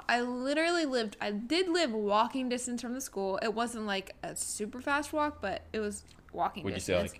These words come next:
Speaker 2: like, half a mile?
Speaker 1: Yeah, half a mile. Yeah. Yeah. Um, and so I was like, "Can she just drop me off? Like, I live so close, please."
Speaker 2: You guys brought me here.
Speaker 1: Yeah. And she was like, "No, I don't feel comfortable asking his mom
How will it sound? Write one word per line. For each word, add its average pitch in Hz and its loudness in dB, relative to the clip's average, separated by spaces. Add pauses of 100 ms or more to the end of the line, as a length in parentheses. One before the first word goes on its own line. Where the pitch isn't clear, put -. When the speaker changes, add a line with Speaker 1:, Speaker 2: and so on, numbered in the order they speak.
Speaker 2:
like, - -16
half 90 2
a 92 -4
mile? 104 0 (1200)
Speaker 1:
Yeah, 294 4
half 220 0
a 196 -10
mile. 196 -2 (420)
Yeah. - -12 (840)
Yeah. - -8 (600)
Um, 226 2
and 233 -4
so 247 -4
I - -2
was 240 -4
like, 240 -2
"Can 277 -2
she 294 2
just 311 -2
drop 285 8
me 277 -2
off? 311 0
Like, 269 0
I 262 4
live 294 -2
so 302 2
close, 330 4
please." 320 4
Speaker 2:
You 147 8
guys 127 12
brought 117 10
me 139 6
here. - 2
Speaker 1:
Yeah. 349 12 (120)
And 302 6
she 285 0
was 269 -2
like, 247 4 (240)
"No, 311 2
I 320 2
don't 359 -2
feel 339 2
comfortable 277 -2
asking 247 0
his 240 -4
mom 277 0